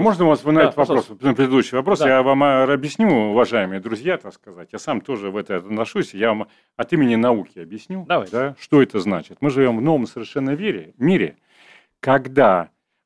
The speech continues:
Speaker 1: а, современные технологии управления общественным сознанием с помощью слова – они достигли высочайшего уровня. Значит, там, а, работают, э,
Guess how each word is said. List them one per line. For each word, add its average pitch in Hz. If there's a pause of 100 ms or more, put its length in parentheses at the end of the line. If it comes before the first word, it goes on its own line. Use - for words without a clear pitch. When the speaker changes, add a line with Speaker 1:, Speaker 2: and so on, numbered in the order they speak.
(100)
Speaker 1:
а, 120
современные 135
технологии 143
управления 135
общественным 113
сознанием 113
с -
помощью 104
слова – 120 (520)
они 143
достигли 135
высочайшего 139
уровня. 82 (560)
Значит, 120
там, 175
а, 110
работают, 127
э, 101